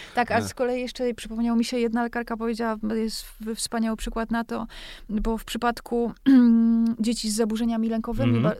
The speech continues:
Speaker 1: ba-, m, czasami wizyty odbywają się w domu, na przykład jak dzieci się
Speaker 2: Aha.
Speaker 1: boją,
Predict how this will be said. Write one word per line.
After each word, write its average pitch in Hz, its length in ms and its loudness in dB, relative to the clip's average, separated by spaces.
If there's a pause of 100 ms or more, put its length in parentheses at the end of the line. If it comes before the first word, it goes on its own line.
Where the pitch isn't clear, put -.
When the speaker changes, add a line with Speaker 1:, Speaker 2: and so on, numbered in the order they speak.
(120)
Speaker 1:
ba-, 214 60 -4
m, 226 300 2
czasami 240 400 -2
wizyty 233 320 -2
odbywają 226 440 -2
się 240 140 -4
w 208 80 -2
domu, 180 320 2
na 160 80 -6
przykład - 260 -10
jak 185 140 -6
dzieci 196 240 -6
się 208 140 -6
Speaker 2:
Aha. 202 100 0
Speaker 1:
boją, 196 380 -2